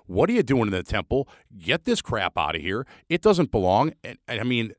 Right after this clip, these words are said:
there was so much more of that to him than there was of all this image that, that the world has. And, eh, 'cause I'm certain it's not just me that has this image of, of Jesus smiling and,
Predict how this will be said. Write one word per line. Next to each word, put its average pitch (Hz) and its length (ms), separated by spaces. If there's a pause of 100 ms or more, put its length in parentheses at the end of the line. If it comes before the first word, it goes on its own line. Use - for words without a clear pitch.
(160)
there 127 120
was 113 140
so 180 360
much 185 400
more 123 520
of 80 380
that 165 500
to 98 240
him 78 320 (840)
than 131 180
there 117 140
was 143 280
of 139 200
all 123 260
this 139 280 (300)
image 185 420
that, 104 180 (760)
that - 180
the 139 80
world 123 380
has. 214 520 (600)
And, 127 320 (100)
eh, 127 240 (120)
'cause 135 140
I'm 175 160
certain - 360
it's 123 140
not 123 160
just - 200
me 214 220
that 85 140
has 82 260
this 78 200
image 123 300
of, 90 380
of 90 300 (380)
Jesus 87 320
smiling 98 520
and, 78 160